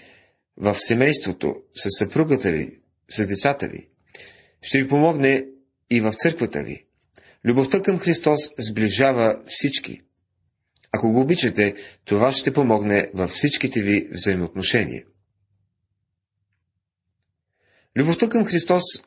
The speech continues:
обаче носи и радост в сърцето ви.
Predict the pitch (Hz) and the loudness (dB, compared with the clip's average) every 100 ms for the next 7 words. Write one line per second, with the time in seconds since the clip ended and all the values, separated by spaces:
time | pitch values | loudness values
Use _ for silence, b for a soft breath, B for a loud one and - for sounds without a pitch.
0 | _ - 120 117 147 127 104 135 135 131 | _ -2 0 2 0 0 0 2 4 2
1 | 143 131 - 117 113 - 113 - 135 78 | 0 -2 -4 -6 -4 -4 -2 -2 -2 -4
2 | 60 - | -12 -14